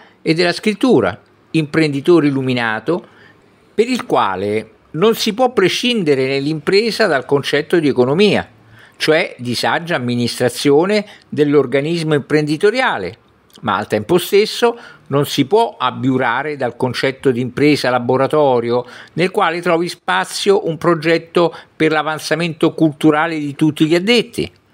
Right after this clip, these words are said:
quadri dirigenti e operai. Ma Dioguardi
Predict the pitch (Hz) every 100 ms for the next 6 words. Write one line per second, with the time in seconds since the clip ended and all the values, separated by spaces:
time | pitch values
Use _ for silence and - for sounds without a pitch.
0 | _ _ - 107 104 104 92 104 131 139
1 | 214 262 254 262 240 _ _ _ 196 202
2 | 208 233 247 127 82 - _ _ _ _
3 | _ _ 156 226 214 185 123 101 95 95
4 | 101 113 -